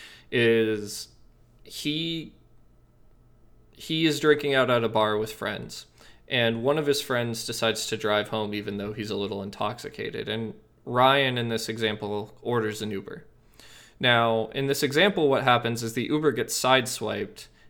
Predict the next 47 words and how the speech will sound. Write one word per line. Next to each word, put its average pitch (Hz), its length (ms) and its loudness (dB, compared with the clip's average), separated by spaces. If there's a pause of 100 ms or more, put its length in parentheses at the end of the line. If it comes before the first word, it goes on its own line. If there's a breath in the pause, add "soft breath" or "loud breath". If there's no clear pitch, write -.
(160)
and 110 440 2
he - 160 -2
has 117 260 2
to 123 100 -8
go 113 280 4
to 107 80 -6
physical 110 400 -4
therapy 113 440 2
for 104 200 -6
a 107 40 -6
couple 107 280 -4
months 101 340 -6
to 107 100 -6
deal 101 220 -4
with 101 420 -8 (180)
his 120 220 -6
injury. 120 460 -6 (420 soft breath)
And 131 140 -2
his 123 100 -2
friend 139 280 2
gets 123 180 -2
home 110 220 -2
safely, 107 720 -2 (160)
even 120 180 0
though 107 140 0
he 104 80 -2
parks - 340 -2
a 147 60 -4
little - 200 -8
crooked. - 380 -14 (1000 soft breath)
Now, 120 140 6
the 113 80 2
question 139 520 4
is, 110 240 0
does 123 180 -2
that 131 240 6
make 127 260 -2
getting 123 280 2
in 120 100 -2
the 110 80 0
Uber 117 420 0
the 104 120 -6
bad 110 260 4
decision 110 640 -4 (220)
from 107 180 -6
the 107 100 -4
outset? - 500 0